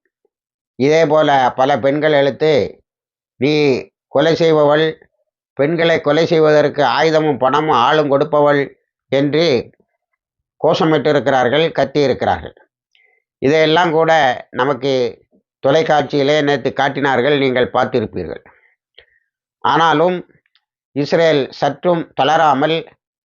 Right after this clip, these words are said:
பெண்களையும் குழந்தைகளையும் கொலை செய்வதை தொடர்ந்து கொண்டே இருக்கிறது.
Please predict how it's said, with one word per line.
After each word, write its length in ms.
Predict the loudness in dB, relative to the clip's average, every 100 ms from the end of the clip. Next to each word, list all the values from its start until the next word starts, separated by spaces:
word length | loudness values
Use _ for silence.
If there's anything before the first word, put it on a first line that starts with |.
| _ _
பெண்களையும் 560 | -2 0 0 2 0 0
குழந்தைகளையும் 640 | 0 2 2 2 2 0
கொலை 220 | 0 -2
செய்வதை 640 | 0 0 2 2 0 -4 _ _ _ _
தொடர்ந்து 380 | -2 0 0 0
கொண்டே 320 | 0 0 0
இருக்கிறது. 400 | 0 -2 -6 -8